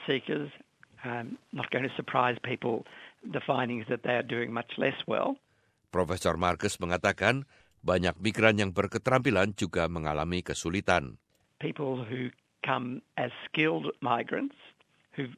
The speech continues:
Speaker 1: passed the points test, gained admission into Australia, but having come independently without any jobs lined up, many of them report that it is very difficult to break into the job market.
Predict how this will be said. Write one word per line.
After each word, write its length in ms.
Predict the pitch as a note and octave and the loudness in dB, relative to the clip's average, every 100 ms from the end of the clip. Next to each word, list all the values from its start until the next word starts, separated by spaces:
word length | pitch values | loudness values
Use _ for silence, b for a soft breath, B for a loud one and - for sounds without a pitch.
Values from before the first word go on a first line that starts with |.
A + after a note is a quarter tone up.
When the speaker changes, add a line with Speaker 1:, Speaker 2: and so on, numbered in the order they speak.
| - | 0
Speaker 1:
passed 480 | D#3+ E3 D3+ - - - - _ _ | 2 4 0 -8 -16 -18 -20 _ _
the 160 | C#3+ C3+ | -6 -4
points 400 | - D3+ C#3 - | 2 2 2 -2
test, 320 | E3 G3 - - - - C#3 | -2 -2 -8 -20 -20 -16 0
gained 240 | C3+ C#3 | 4 4
admission 480 | C3 A#2+ D3+ - C#3+ | 2 2 0 0 0
into 400 | D#3 D#3 F3 C3 | -2 0 0 0
Australia, 560 | - - A#2 - - - _ | -2 -2 -2 -2 -6 -8 _
but 240 | D3 D#3+ - - _ | -2 -2 -2 -14 _
having 320 | - E3 G#3+ | -2 0 0
come 240 | - C#3+ C#3+ - - | 2 0 0 -8 -4
independently 800 | D#3 C#3+ - D3+ D3+ C3+ - C3+ | -2 -2 0 0 0 -4 -6 -4
without 320 | D3 B2 B2 | 0 2 4
any 240 | B2 C3 A2+ | 2 -2 0
jobs 320 | D3+ B2+ A#2+ - | 2 2 0 -2
lined 320 | A#2+ A#2 B2+ | -2 0 0
up, 240 | A#2+ - - | 0 -2 -4
many 240 | D3 D#3+ | 0 2
of 240 | D#3 C#3+ C#3 | 2 2 -2
them 160 | B2+ | -2
report 480 | B2 A#2+ - C#3+ A#2+ | -2 -4 -2 -2 -2
that 160 | - B2 | -2 -2
it 80 | B2 | -4
is 80 | A2+ | -2
very 160 | C3 C3 | 0 -2
difficult 480 | A2+ - - C#3 - | -2 -6 -6 -6 -8
to 80 | |
break 320 | B2+ D#3 C3 - | -4 -2 -2 -2
into 240 | C3 C3+ | 0 0
the 80 | C3 | 0
job 320 | - C#3 B2 | 2 2 4
market. 400 | C3 C3 B2+ - | 4 4 2 -4